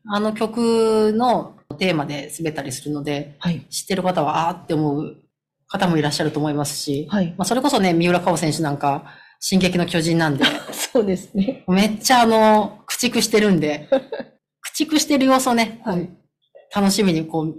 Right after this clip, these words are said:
Speaker 1: 見てくださってもいいのではないかなと思いますし。
Speaker 2: アニメと重ね合わせてってことですね。
Speaker 1: そう、心臓捧げるぐらいで、ぐらいの気持ちで滑るっておっしゃってましたから。
Speaker 2: はい。
Speaker 1: 最後めっちゃ駆逐してます。「やばい」って言いながら駆逐してますから。
Speaker 2: <laughs>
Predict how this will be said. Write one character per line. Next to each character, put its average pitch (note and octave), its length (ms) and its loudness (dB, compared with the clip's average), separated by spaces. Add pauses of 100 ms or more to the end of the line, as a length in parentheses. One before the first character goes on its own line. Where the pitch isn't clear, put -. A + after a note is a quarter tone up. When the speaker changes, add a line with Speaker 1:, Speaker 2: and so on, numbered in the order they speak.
(140)
Speaker 1:
見 F#3+ 120 2
て F#3 80 -2
く F3 60 -2
だ D3+ 100 0
さ D#3 140 0
っ - 200 -10
て E3 80 -8
も E3 120 -4
い E3+ 120 -12
い F#3+ 140 2
の D#3+ 100 0
で D#3 80 -2
は D3+ 80 0
な D#3 100 0
い D3+ 60 -4
か D3+ 100 -6
な E3+ 200 0
と F3+ 140 -10
思 D#3 120 -4
い D#3 40 -4
ま C#3+ 100 -4
す - 120 -14
し。 D3+ 320 -8
Speaker 2:
ア G3 100 -2
ニ F3+ 100 0
メ E3 100 -2
と E3 160 -8
重 F3 260 -6
ね D#3+ 120 -4
合 D3+ 80 -6
わ D3+ 100 -6
せ F3+ 120 -8
て - 20 -
っ - 20 2
て D#3 60 0
こ D3 60 -2
と C#3 60 -6
で C#3 60 -8
す - 40 -6
ね。 - 60 -4
Speaker 1:
そ A3 60 -2
う、 G#3+ 60 2
心 A3 100 4
臓 G#3+ 140 4
捧 A3+ 320 2
げ A#3+ 120 4
る A#3+ 440 0 (520)
ぐ A#3 120 2
ら A3+ 140 6
い E3+ 100 0
で、 G#3 520 0
ぐ B3 100 0
ら C4+ 180 6
い C#4 60 2
の E4+ 180 6
気 D4+ 120 2
持 D4 160 6
ち D4 140 -2
で D#4 320 4 (320)
滑 G3 160 4
る D#3+ 80 0
っ - 40 -2
て F3 100 -6
お D#3+ 60 0
っ - 20 -2
し - 80 -4
ゃ E3+ 40 0
っ D3 40 -2
て D#3+ 60 -4
ま D3 120 -4
し - 40 -12
た D3 80 -8
か D3 80 -4
ら。 D3 220 -6
Speaker 2:
は - 120 -2
い。 - 260 -6
Speaker 1:
最 A#3 200 0
後 F3+ 60 0
め F3 100 2
っ - 20 -10
ち F3 100 -8
ゃ - 20 -6
駆 G3+ 160 -4
逐 G3+ 140 -2
し G3 40 -4
て F#3+ 100 -2
ま F3 120 2
す。 - 140 -12 (140)
「や F#3 140 4
ば B3 120 6
い」 A3+ 40 2
っ - 40 0
て - 100 -12
言 F3+ 100 2
い - 20 4
な F#3 100 4
が F3+ 80 4
ら E3+ 80 0
駆 G3 240 -4
逐 F#3+ 40 2
し - 40 -2
て F#3+ 80 -2
ま F3+ 100 2
す F#3 80 -6
か D#3 60 -4
ら。 C#3 160 -2
Speaker 2:
<laughs> - 80 -20